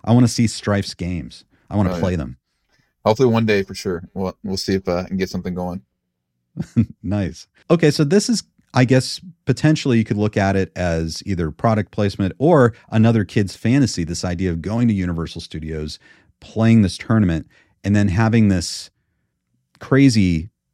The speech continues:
Speaker 1: tram chase, like the Universal Studio tram, like pursuit through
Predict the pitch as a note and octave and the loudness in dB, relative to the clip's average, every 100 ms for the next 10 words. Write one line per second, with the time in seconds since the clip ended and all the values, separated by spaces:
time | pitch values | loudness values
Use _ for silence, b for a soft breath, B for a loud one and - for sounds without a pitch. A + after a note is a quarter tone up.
0 | _ - - G#2 G#2+ A2+ A#2+ B2 A#2+ - | _ -14 -4 0 2 2 0 0 -2 -2
1 | F#2 F2+ E2+ F#2+ G2 G2+ F2 - F#2 G2 | -4 -2 -2 0 0 -2 -4 -8 -6 -2
2 | G#2 G2 - G2+ G2+ G2+ G2+ G2 b b | -2 -2 0 2 2 2 0 -2 b b
3 | - D2 C#2 - - F2 - - G#2 G#2 | -6 -6 -6 -12 -10 -8 -6 0 0 0
4 | - - F2+ E2 D#2 D2 | -6 -10 -2 0 0 -2